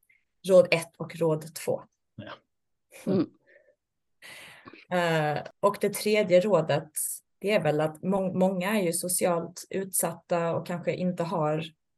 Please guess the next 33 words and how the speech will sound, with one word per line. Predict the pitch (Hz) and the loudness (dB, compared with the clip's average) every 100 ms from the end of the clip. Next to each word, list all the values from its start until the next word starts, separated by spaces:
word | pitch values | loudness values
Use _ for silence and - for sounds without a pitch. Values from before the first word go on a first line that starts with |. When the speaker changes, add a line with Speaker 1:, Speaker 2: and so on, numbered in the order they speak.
| _ _ _ _ _ _ | _ _ _ _ _ _
Speaker 1:
liksom, | 175 - 185 | -10 -2 0
människor | 196 202 170 165 | 2 0 0 0
omkring | 160 156 170 156 | 0 0 0 0
sig | 156 143 | 0 -2
som | 143 151 | -2 -4
man | 151 147 | -6 -6
kan | 156 151 156 - _ _ _ _ _ - | -6 -6 -8 -12 _ _ _ _ _ -4
bolla | 180 180 165 165 | 4 4 4 2
med | 160 151 151 147 | 2 0 0 0
och | 151 | 0
känna | 151 151 147 | 0 -2 -2
ett | 147 | -2
stöd | - 147 147 - | -2 -2 -2 -6
från. | 147 139 151 180 - | -4 -2 -4 -8 -14
Och, | - 160 156 - | -10 -10 -10 -6
eh, | 165 147 139 - _ _ _ - | -4 -4 -6 -10 _ _ _ 2
eller | 160 | 2
så | 156 170 | 2 2
har | 185 151 | 2 4
man | 160 185 | 2 2
det, | 151 147 | 2 2
men, | 151 | -2
men | 143 - 156 | -6 -4 -2
man | 156 | -2
tycker | 151 147 156 | -2 -4 -4
inte | 156 | -4
att | 156 | -4
man | 151 | -4
får | 156 151 | 0 0
den | 147 | 0
hjälp | 151 143 - | 0 -2 -4
man | 147 | -6
behöver. | 156 185 175 - 151 | -4 -4 -6 -6 -8